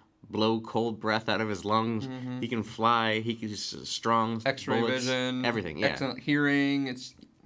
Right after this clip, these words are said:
Speaker 1: So just try
Speaker 2: Makes him
Speaker 1: harder.
Speaker 2: less appealing, though, in my opinion.
Speaker 1: That is the problem with Superman, is that he is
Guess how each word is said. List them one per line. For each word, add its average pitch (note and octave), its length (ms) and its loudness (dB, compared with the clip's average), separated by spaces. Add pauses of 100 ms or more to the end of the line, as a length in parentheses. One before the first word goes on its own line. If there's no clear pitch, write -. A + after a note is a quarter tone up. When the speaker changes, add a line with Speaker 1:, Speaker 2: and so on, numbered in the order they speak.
(920)
Speaker 1:
So A#2+ 480 2 (440)
just C#3+ 240 -6
try - 160 4
Speaker 2:
Makes G3+ 120 4
him A#3 60 6
Speaker 1:
harder. D#3 140 4
Speaker 2:
less C#3 200 4
appealing, D3 460 0
though, G#2+ 140 -2
in G#2+ 80 -4
my G#2+ 140 -4
opinion. G#2+ 340 -4
Speaker 1:
That F3+ 220 4
is E3 280 0
the C3 80 -8
problem C3+ 320 0
with A2 80 -2
Superman, F2 460 -6
is F#2+ 220 -6
that G2+ 260 -2
he A#2 260 -4
is A2+ 180 -2